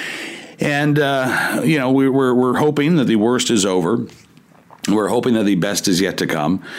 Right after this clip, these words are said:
uh, but the best has not arrived yet. So she's still been just really run down, really tired, uh, kinda nauseous. Went and had some blood work done, uh, and as it turns out, there's a reason for that. Uh, she has anemia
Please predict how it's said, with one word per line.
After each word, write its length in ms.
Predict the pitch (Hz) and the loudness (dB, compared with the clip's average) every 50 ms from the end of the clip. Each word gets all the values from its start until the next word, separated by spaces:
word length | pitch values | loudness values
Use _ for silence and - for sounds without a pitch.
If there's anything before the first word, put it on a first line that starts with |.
| - - - - - - | -14 -14 -16 -18 -14 -10
uh, 380 | - 76 78 80 80 80 80 76 | -6 -6 -4 -4 -4 -4 -4 -4
but 220 | 73 82 87 80 | -4 -4 -4 -2
the 140 | 92 90 80 | -2 -2 -2
best 340 | 80 98 98 98 85 - - | -2 -2 -4 -4 -4 -4 -2
has 120 | 98 85 | -2 -2
not 200 | 87 87 85 82 | -2 -2 -2 -2
arrived 580 | 85 95 110 107 95 76 71 73 62 - - - - - - | -2 -2 -2 -2 -2 -2 -4 -4 -4 -6 -10 -12 -14 -12 -6
yet. 460 | - 85 82 85 - - - - - - - - | -2 -2 -2 -2 -2 -4 -6 -8 -10 -12 -10 -6
So 480 | - - - 87 85 85 82 82 82 - - - - - - - - | -4 -2 -2 -2 -2 -2 -2 -4 -4 -6 -10 -14 -14 -14 -14 -14 -10
she's 200 | - - - 117 - | -6 -2 -2 -2 -2
still 200 | - 165 170 170 | 0 0 0 2
been 180 | 156 165 147 | 2 2 2
just 220 | 135 123 123 - - | 2 0 -2 -2 -2
really 320 | - 104 110 127 131 135 | -2 0 2 2 2 2
run 240 | 123 120 120 120 117 | 2 2 0 0 0
down, 260 | 107 101 101 104 101 | 0 0 0 0 0
really 220 | 92 98 104 110 107 | 0 2 2 0 0
tired, 580 | - - 87 82 80 82 85 82 82 90 - | 0 -2 -2 -2 -2 -2 -2 -2 -2 -2 -2
uh, 300 | 90 90 87 87 87 87 85 - - | -2 -2 -2 -2 -2 -4 -6 -6 -8
kinda 240 | - - 87 104 113 | -6 -4 -2 0 0
nauseous. 500 | 101 90 82 82 80 - - 90 85 - - - - - - - - - - - | 0 0 0 -2 -2 -2 -2 -2 -2 -4 -8 -12 -18 -18 -18 -18 -18 -20 -10 -6
Went 160 | - 110 110 | -4 -2 0
and 60 | 107 | 0
had 120 | 110 120 117 | -2 -2 0
some 140 | 143 135 | 0 2
blood 160 | 127 120 117 113 | 2 2 2 2
work 200 | 113 117 110 113 | 0 0 -2 -2
done, 460 | 110 104 104 101 107 104 98 95 - - - - - - | -2 -2 -2 0 0 0 0 -2 -4 -10 -20 -20 -14 -10
uh, 280 | - - 82 82 85 82 | -6 -4 -2 -2 -2 -2
and 100 | 78 85 | -2 0
as 140 | 90 90 90 | 0 0 0
it 60 | 87 | 0
turns 300 | 73 - 104 104 98 87 | 0 -2 0 0 0 0
out, 320 | 92 90 85 85 85 - - | 0 0 -2 -2 -4 -4 -4
there's 220 | - 80 82 85 | -4 -2 0 0
a 40 | 113 | 2
reason 280 | 147 190 190 156 123 85 | 2 2 2 2 2 0
for 120 | - 90 | 0 0
that. 380 | 78 73 67 69 78 - - - - - - - | -2 -2 -2 -2 -4 -6 -6 -10 -14 -12 -10 -6
Uh, 360 | 85 82 85 85 85 82 85 | -6 -4 -4 -4 -2 -2 -2
she 340 | - - - 98 92 90 80 | -2 -2 0 0 2 2 0
has 560 | 87 87 85 85 82 82 80 73 - - - - | 0 0 0 0 0 0 0 0 -2 -4 -4 -4
anemia 800 | - 80 78 80 80 87 95 98 117 147 165 170 170 151 147 147 | -4 -4 -2 0 0 0 0 0 0 0 0 0 0 0 -2 -4